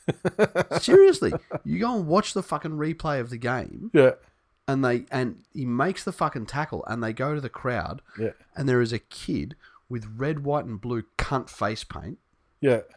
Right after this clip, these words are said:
Speaker 2: Crying his little bitch heart out
Speaker 1: <laughs>
Speaker 2: because fucking the slowest winger in history just got butt fucked into oblivion.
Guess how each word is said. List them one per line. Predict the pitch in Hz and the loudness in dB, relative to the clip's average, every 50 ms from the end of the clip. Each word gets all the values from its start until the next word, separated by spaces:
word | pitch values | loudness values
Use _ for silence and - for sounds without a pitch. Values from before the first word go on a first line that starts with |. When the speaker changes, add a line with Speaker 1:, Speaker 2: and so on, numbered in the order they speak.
| _ _ _ _ _ _ _ | _ _ _ _ _ _ _
Speaker 2:
Crying | - - - - - 135 131 131 131 127 120 113 110 110 92 78 71 85 | -10 -10 -8 -10 -10 -8 -6 -2 -2 0 0 0 -2 -2 -4 -8 -10 -14
his | 92 101 - | -16 -14 -12
little | 113 110 104 87 90 95 98 - _ - | -10 -10 -10 -10 -10 -14 -18 -14 _ -4
bitch | 143 131 - - | -4 -4 -4 -8
heart | - - 117 113 113 117 104 | -8 -4 -4 -2 -2 -2 -4
out | 73 71 - 165 - _ - - - - - | -6 -8 -8 -10 -10 _ -10 -10 -10 -12 -16
Speaker 1:
<laughs> | _ _ _ _ - - | _ _ _ _ -4 -4
Speaker 2:
because | 120 113 - 135 127 117 113 | -4 -6 -4 -4 -4 -4 -6
fucking | - - - 117 107 - 113 101 107 101 101 - - - _ | -8 -4 -4 -4 -4 -4 -6 -8 -8 -8 -10 -14 -18 -16 _
the | - 113 | -10 -8
slowest | - - - - 131 123 120 123 120 - - | -8 -8 -8 -6 -4 -4 -2 -4 -4 -8 -10
winger | 113 110 110 107 110 95 92 | -8 -6 -6 -4 -4 -4 -4
in | 90 92 | -4 -4
history | 104 110 110 - - - 78 73 90 - - - - - - - | -6 -8 -10 -10 -10 -10 -10 -10 -10 -12 -12 -14 -14 -8 -6 -6
just | 151 - 120 - - | -6 -6 -6 -8 -8
got | - 127 104 - - - - - _ _ _ | -6 -6 -6 -6 -8 -14 -20 -20 _ _ _
butt | - 113 113 - - | 2 2 2 0 -2
fucked | - - 117 107 - - | -6 -4 -4 -4 -4 -6
into | 117 98 95 85 76 | -8 -6 -6 -6 -8
oblivion. | 76 87 98 - 113 110 113 120 117 120 113 92 71 71 104 170 202 | -8 -10 -10 -10 -8 -6 -6 -6 -6 -6 -6 -6 -6 -8 -10 -12 -14